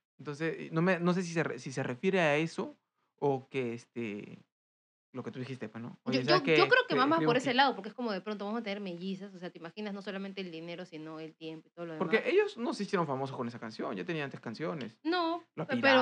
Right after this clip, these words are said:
Speaker 2: pero,
Speaker 1: Pirata.
Speaker 2: pero ha sido una canción bastante exitosa. Y en el videoclip, no sé si te has dado cuenta, ¿no? Que el, el vi-, el papá de, o sale un chico, pues, ¿no? El papá le está, lo está ca-, le está cantando y le dice, este, que vaya a trabajar, que vaya a buscar trabajo.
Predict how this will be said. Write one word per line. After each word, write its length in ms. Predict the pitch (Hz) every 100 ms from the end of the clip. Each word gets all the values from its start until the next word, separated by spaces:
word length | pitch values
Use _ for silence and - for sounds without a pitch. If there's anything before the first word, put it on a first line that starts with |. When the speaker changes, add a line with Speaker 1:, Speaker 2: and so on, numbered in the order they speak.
| 247
Speaker 2:
pero, 180 | 247 233
Speaker 1:
Pirata. 280 | 214 214 214
Speaker 2:
pero 180 | 262 254
ha 40 |
sido 160 | 233 220
una 100 | 185
canción 240 | 185 190
bastante 260 | 175 180 185
exitosa. 440 | - 180 233 220
Y 240 | 240 247 240
en 160 | 247 247
el 100 | 240
videoclip, 380 | 247 233 254 294
no 40 |
sé 100 | 294
si 40 |
te 80 | 277
has 60 | 269
dado 100 | 262
cuenta, 260 | 247 208
¿no? 180 | 214 247
Que 100 | 220
el, 220 | 196 180 -
el 140 | 190
vi-, 100 | 202
el 100 | 196
papá 260 | 190 220 240
de, 200 | 240 - 160
o 80 |
sale 180 | - 175
un 80 | 170
chico, 220 | 185 -
pues, 140 | 160 208
¿no? 40 |
El 80 | 196
papá 260 | 160 185 190
le 80 |
está, 240 | - 196 143
lo 40 |
está 140 | 160 196
ca-, 100 | 185
le 60 | 175
está 140 | 214
cantando 500 | 208 185 196 190 170
y 40 | 170
le 120 | 170
dice, 260 | 180 190
este, 520 | 190 - 156 135 156 -
que 80 | 156
vaya 160 | 175
a 40 | 214
trabajar, 360 | 180 170 254
que 60 | 240
vaya 80 | 214
a 20 |
buscar 140 | 240
trabajo. 200 | 254 277